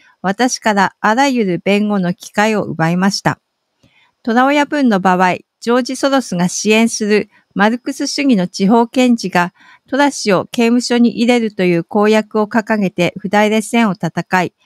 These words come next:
ファン・メルチャンの急進的な民主党判事はトラ氏から証人と弁護人を剥奪し、梅田に九十五パーセントが不代でしたマンハッタンの陪審団は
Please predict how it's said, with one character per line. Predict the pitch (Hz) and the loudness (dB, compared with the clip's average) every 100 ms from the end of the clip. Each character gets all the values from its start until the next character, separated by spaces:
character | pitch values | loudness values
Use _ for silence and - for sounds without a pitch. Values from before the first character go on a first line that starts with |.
| _ _ _ | _ _ _
フ | 269 | 0
ァ | 262 | 2
ン・ | 208 | 2
メ | 208 | 2
ル | 214 | 0
チ | - | 0
ャ | 202 | 0
ン | 196 | 0
の | 196 | -2
急 | - 254 | -2 -4
進 | 254 269 269 | -2 -2 -2
的 | 285 - 220 | -2 -2 0
な | 180 | 0
民 | 190 214 | 2 0
主 | - | -2
党 | 226 233 | 0 2
判 | 233 240 233 | 4 2 2
事 | - | 0
は | 185 180 - - _ _ | 0 0 -2 -18 _ _
ト | 277 | -2
ラ | 277 | -2
氏 | - 208 196 _ | -2 -6 -8 _
か | 190 | 0
ら | 185 160 _ _ _ _ - | 2 0 _ _ _ _ -6
証 | 247 240 | 0 4
人 | 247 247 240 | 4 4 2
と | 240 | 0
弁 | 226 240 240 | 2 0 2
護 | 233 | 0
人 | 202 170 | 0 -2
を | |
剥 | 165 175 185 | -4 -6 -6
奪 | 202 202 - | -4 -4 -6
し、 | - 196 - _ _ | -4 -6 -6 _ _
梅 | 190 220 254 | -2 2 2
田 | 262 | 2
に | 254 | -2
九 | 240 262 262 | -4 -4 -4
十 | 269 269 | -2 -4
五 | 262 247 | -2 -2
パ | 262 | 0
ー | 269 | 0
セ | - 254 | -2 -4
ン | |
ト | 233 185 | -4 -4
が | 175 | -2
不 | 180 | -2
代 | 180 208 214 | 0 0 2
で | 220 | 0
し | - | 0
た | 220 208 - | -2 -2 -2
マ | 196 233 | 0 0
ン | |
ハ | 285 262 | 0 -4
ッ | - | -4
タ | - 262 | -2 0
ン | 220 | 0
の | 185 | -2
陪 | 190 202 | 0 0
審 | 202 233 226 220 | 0 -2 0 0
団 | 202 185 | 0 2
は | 180 175 | 2 0